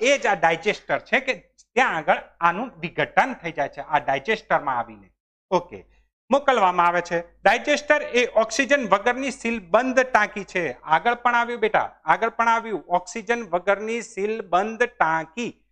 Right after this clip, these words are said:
એટલે કે અજારક શ્વસન થવાનું છે. આ બધાની અંદર ગોબર ગેસ આવ્યો ને એટલે ગેસ આવ્યો એટલે કે અજારક જ થાય.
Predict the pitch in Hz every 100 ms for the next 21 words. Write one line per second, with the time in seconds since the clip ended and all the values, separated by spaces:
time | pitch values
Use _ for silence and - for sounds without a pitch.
0 | _ 185 196 202 262 - 156 147 156 175
1 | 254 - 185 - 180 - 160 160 160 160
2 | 240 - - _ - 254 254 285 269 233
3 | 196 170 147 185 196 220 196 196 247 269
4 | 202 175 190 156 208 208 - 247 196 170
5 | - 196 190 185 127 - 127 - 180